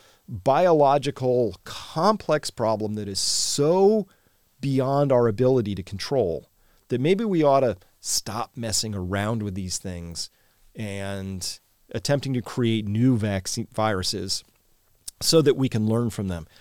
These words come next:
Because what we've learned is they tend to get away from us and they tend to escape, and then they're gonna do what they do once they get out. So we really ought not to be. Full stop. We should not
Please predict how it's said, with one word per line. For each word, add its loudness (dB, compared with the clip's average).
Because -4
what -6
we've -2
learned 0
is -10
they -6
tend -6
to -8
get -2
away 0
from -4
us -4
and -6
they -4
tend -6
to -2
escape, -2
and -6
then -4
they're -4
gonna -4
do -6
what -10
they -8
do -6
once -8
they -8
get -8
out. -10
So -10
we -12
really -6
ought -4
not -8
to -6
be. -10
Full 2
stop. 2
We -2
should 0
not 0